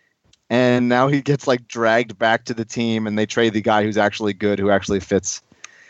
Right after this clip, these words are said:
fits with the team. So, I mean, the, just from how he, how it's been handled from, like, a publicity, P R, like, communicative standpoint, it's embarrassing. Like, I, it's, it's like the Sixers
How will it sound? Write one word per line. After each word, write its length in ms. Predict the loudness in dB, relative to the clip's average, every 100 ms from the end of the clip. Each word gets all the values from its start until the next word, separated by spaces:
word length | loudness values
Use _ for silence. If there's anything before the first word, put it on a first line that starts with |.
| -20 _ _ _
fits 220 | -2 0
with 80 | 0
the 100 | 0
team. 280 | 0 0 0
So, 340 | 0 2 2 0
I 160 | -2
mean, 420 | 0 2 0 -2 -10 _ _ _ -4
the, 340 | 0 2 0
just 200 | 0 -4
from 120 | -2 0
how 220 | 2 0
he, 160 | -2 -6
how 180 | -2 2
it's 120 | 0
been 160 | -2 -6
handled 760 | -2 0 2 2 2 0 -2 -16 -20 _ _ _ _ _ _ _ _ _ _ _
from, 180 | 0 2
like, 180 | 2
a 80 | 0
publicity, 800 | -2 -4 0 0 0 0 0 -2
P 320 | -2 -2 2
R, 380 | 4 4 2 2
like, 220 | 2 -2
communicative 800 | -4 -4 -2 -2 -6 -2 0 0
standpoint, 680 | -2 0 0 0 0 0 0
it's 400 | -2 -2 -8 -12 _ _ _ _ _ _
embarrassing. 840 | -2 0 0 0 0 0 -2 -4 -10
Like, 260 | -4 -4 -4 -6
I, 440 | 0 2 2 0 -4 _ _ _ _ _ -4
it's, 220 | -4 0
it's 260 | -2 -2
like 200 | -2 -2
the 80 | -2
Sixers 460 | -2 -2 -2 -10